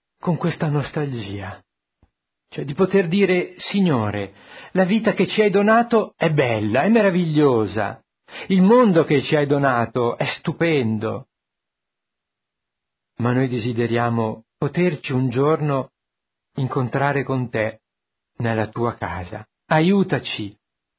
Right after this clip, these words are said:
Signore, aiutaci, mamma, a vivere in maniera tale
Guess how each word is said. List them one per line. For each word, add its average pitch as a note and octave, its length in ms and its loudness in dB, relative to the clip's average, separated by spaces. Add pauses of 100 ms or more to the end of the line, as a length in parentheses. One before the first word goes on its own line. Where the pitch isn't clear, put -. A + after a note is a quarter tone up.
(180)
Signore, G#2+ 680 -6
aiutaci, A3 680 2
mamma, E3+ 680 -2 (440)
a A#2 80 -2
vivere E3 380 0
in C#3+ 60 0
maniera D3 440 0
tale G2 580 -8